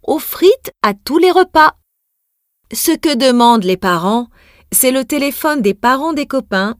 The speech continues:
et une communication fréquente. Par exemple, un texto par jour et un coup de téléphone tous les deux jours et de ne pas rater son train au retour.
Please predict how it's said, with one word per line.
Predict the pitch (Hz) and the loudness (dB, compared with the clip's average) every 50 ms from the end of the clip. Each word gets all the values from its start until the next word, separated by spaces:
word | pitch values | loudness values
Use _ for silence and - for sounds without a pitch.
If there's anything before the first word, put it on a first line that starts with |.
| _ _ | _ _
et | - 185 196 | -6 -2 -2
une | 208 214 214 202 | -2 -2 -4 -4
communication | - 294 285 294 294 285 294 294 - - 269 247 - - 302 | -6 -6 -6 -6 -8 -10 -10 -10 -8 -8 -8 -6 -8 -10 -12
fréquente. | 262 - - 285 277 - - 220 175 156 156 - - - - _ _ _ _ _ _ _ _ _ _ | -12 -6 -6 -6 -6 -4 -6 -6 -6 -8 -10 -14 -16 -16 -16 _ _ _ _ _ _ _ _ _ _
Par | - 127 139 160 | -4 -2 -2 -2
exemple, | 156 165 190 220 262 294 254 - - 170 - - - - - - - _ _ | -4 -2 0 0 0 0 -2 -6 -12 -20 -20 -20 -20 -20 -20 -20 -20 _ _
un | - - - | 0 0 0
texto | 202 233 214 - - - - 220 202 | 0 -2 -4 -4 -6 -2 0 0 0
par | 202 202 180 165 160 | 0 -4 -8 -8 -6
jour | 165 208 233 302 339 359 330 - 190 - _ _ - | -4 0 4 6 6 6 4 2 -6 -16 _ _ -2
et | 247 240 226 214 196 | 0 2 2 2 2
un | 180 175 175 | 0 -2 -4
coup | - - - 269 254 | -6 -6 -4 -2 0
de | 208 202 | 0 -2
téléphone | 190 - - 220 185 175 180 - - 202 202 240 262 269 262 240 226 | -2 0 0 0 2 0 -2 -2 0 0 2 2 2 -2 -4 -6 -8
tous | - - 214 | -8 -8 -2
les | 208 202 220 180 | 0 0 0 2
deux | 202 190 | 0 0
jours | 170 151 196 214 233 349 415 440 403 - | 0 -2 -6 -2 0 2 2 2 0 0
et | 214 196 175 175 165 160 - - - _ - - _ _ _ - | -2 -2 -2 -4 -4 -8 -10 -14 -20 _ -20 -20 _ _ _ -16
de | 175 160 254 240 202 | -10 -4 0 0 0
ne | 196 196 196 214 | 2 2 0 0
pas | 202 - - 185 180 180 185 | -2 -2 0 2 4 4 4
rater | 190 202 202 196 - - - 202 196 214 | 2 0 -4 -4 -4 -2 0 2 2 2
son | 208 - - 226 226 | 0 -4 -8 -8 -10
train | - - - 226 240 254 | -10 -6 -6 -4 -4 -2
au | 262 269 | -4 -2
retour. | 247 339 370 - - 302 302 294 302 294 294 302 302 311 | -2 -4 -4 -4 -6 -6 -4 -2 -2 -4 -4 -6 -8 -10